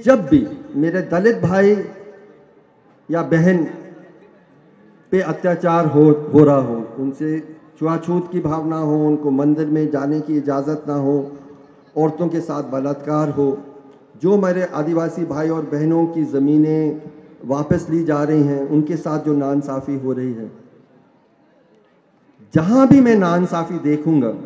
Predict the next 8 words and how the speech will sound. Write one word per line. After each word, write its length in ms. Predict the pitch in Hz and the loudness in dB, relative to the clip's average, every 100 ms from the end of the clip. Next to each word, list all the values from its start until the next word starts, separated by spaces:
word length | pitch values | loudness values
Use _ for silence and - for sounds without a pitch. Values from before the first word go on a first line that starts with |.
| - - - - _ _ _ _ _ _ _ _ _ _ _ - 139 | -18 -20 -20 -20 _ _ _ _ _ _ _ _ _ _ _ -8 2
मैं 140 | 165 | 4
मानूंगा 480 | 160 156 165 180 180 | 6 6 4 4 0
कि 100 | 180 | -2
वो 140 | 165 | 0
मेरे 300 | 151 147 165 | 6 6 6
साथ 320 | 190 156 143 139 | 4 2 0 0
नाइंसाफ़ी 580 | 127 123 123 117 113 107 | 0 0 0 -4 -4 -6
है 200 | 101 | -8